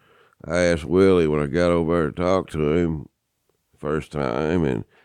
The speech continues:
he said, "It is A and E, Mountain Man, nationwide." I said, "Mm." And it was on after that.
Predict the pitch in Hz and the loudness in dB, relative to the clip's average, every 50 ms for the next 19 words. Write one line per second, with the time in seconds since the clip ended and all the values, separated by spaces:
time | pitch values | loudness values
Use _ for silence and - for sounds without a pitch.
0 | _ _ _ _ _ - 73 76 78 67 87 92 95 95 107 110 104 92 90 82 | _ _ _ _ _ -10 -8 -8 -8 -4 -2 0 0 2 2 0 0 0 -2 -2
1 | 69 52 60 87 95 104 117 127 131 135 143 147 151 151 151 156 156 151 151 151 | -2 -2 0 2 2 4 6 6 6 6 6 6 6 8 8 6 6 6 4 4
2 | 156 151 147 135 127 120 113 104 101 95 95 92 87 87 87 85 85 87 87 90 | 6 6 6 8 6 6 6 6 4 4 2 0 -2 -4 -4 -4 -4 -2 -2 -2
3 | 87 82 60 65 78 87 90 92 95 98 98 98 95 80 73 69 71 76 82 101 | -2 -4 -4 -6 -6 -4 -2 -2 -2 -2 -2 -2 -2 -2 -4 -4 -4 0 2 2
4 | 117 113 98 90 92 104 110 117 113 101 98 95 92 87 78 69 62 60 60 60 | 2 2 0 -4 -6 -6 -6 -4 -4 -2 -2 -2 -2 -2 -2 -4 -4 -6 -8 -8
5 | 57 57 57 57 64 69 69 - 67 64 55 50 50 50 50 50 50 62 80 80 | -8 -8 -8 -8 -10 -12 -14 -12 -10 -10 -8 -8 -8 -10 -12 -14 -10 -8 -6 -4
6 | 78 76 78 78 73 73 76 76 76 73 71 65 65 67 87 - _ _ _ _ | -4 -4 -4 -4 -4 -4 -4 -4 -4 -4 -6 -6 -8 -10 -12 -16 _ _ _ _
7 | _ _ _ _ _ - - 226 - - _ _ - 147 156 - - - _ _ | _ _ _ _ _ -18 -16 -16 -16 -18 _ _ -8 -6 -6 -6 -8 -14 _ _
8 | - - 78 85 87 98 113 127 131 127 127 127 123 123 131 139 147 139 127 120 | -14 -12 -10 -8 -6 -4 -2 -2 0 0 0 0 -2 -2 -2 0 0 0 0 0
9 | 113 110 110 110 110 92 85 87 92 101 104 113 120 113 90 - | 0 0 0 0 -2 -4 -6 -6 -4 -2 -2 -2 -2 -2 -4 -6